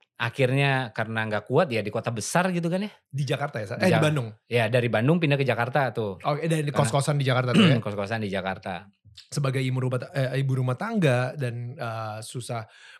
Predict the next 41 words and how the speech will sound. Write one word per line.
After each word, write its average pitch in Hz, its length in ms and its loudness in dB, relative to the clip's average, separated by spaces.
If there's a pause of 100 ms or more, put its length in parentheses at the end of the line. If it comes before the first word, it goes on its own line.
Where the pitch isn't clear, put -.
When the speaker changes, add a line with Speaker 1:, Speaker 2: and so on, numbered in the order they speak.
Speaker 2:
not 165 300 2
a 160 100 -2
career 147 360 2
woman 147 340 2
gitu 120 180 0
ya 117 120 0
Speaker 1:
Ya, 131 80 6
Speaker 2:
saat 131 100 4
itu 117 60 2
Speaker 1:
ya. 120 160 4
Speaker 2:
ya. 131 120 -2 (200)
Akhirnya 151 420 0 (140)
Speaker 1:
Benar. - 100 -20
Speaker 2:
balik 127 260 -2
ke 135 180 0 (600)
Palu. 113 160 -2
Speaker 1:
Akhirnya 113 160 2
balik 120 320 2
ke 139 220 4
Sulawesi 95 340 -2
Tengah 92 240 -6
karena 101 160 -6
nyokap 98 240 -4
gue 101 160 -4
dari, 98 240 -2 (160)
asalnya 92 400 -8
dari 92 80 -6
Sulawesi 87 320 -8
Tengah. 82 400 -10
Speaker 2:
Oke. 85 80 -6
Speaker 1:
Anak 87 160 -2
gue 104 180 0
itu 120 140 0
kan, 151 160 -2
eh, 117 240 -2 (240)
nyokap 104 240 -2
gue 104 180 0
itu 101 140 0
kan 135 140 0
anak 101 260 -6
ke 92 120 -4